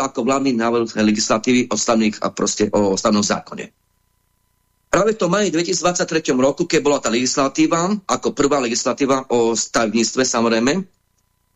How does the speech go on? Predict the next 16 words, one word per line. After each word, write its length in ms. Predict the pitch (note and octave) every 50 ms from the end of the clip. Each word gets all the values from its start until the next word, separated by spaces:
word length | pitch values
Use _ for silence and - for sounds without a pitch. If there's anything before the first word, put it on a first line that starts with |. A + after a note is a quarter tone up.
| _ _ _ _ _ _ _
stavný 240 | - C#3+ C#3 C#3 B2
zákon, 560 | - C3 B2 C3 - - E3+ F3 F#3 F#3+ F#3+ F#3+ - - - - - - - _ _ _ _ _
už 160 | - F#3 F#3+ - -
tam 160 | A3 A3+ A3
vtedy 160 | A3 G#3+ F#3+
vložili 380 | D3 D#3+ F3 F#3 F#3 F#3+ F#3+ F#3+
ten 100 | F3+ D#3
zákon 320 | C#3 - D3+ D#3 D#3 E3
tristo 320 | - D3+ D#3+ - - A#2 -
päťku 400 | - C#3+ D3+ - - - F3 D#3
z 80 | C3
roku 160 | C#3+ C#3 - B2
jedenásť 400 | G#2+ A2 A2+ C#3 C3 B2+ - -
zbierky 320 | B2 B2 A#2 - A#2 G#2
zákonov, 560 | - A#2+ G#2 G#2 G#2+ - G2 F#2 F2+ F2 F2+
hej, 240 | G#2+ A#2 C#3 C#3+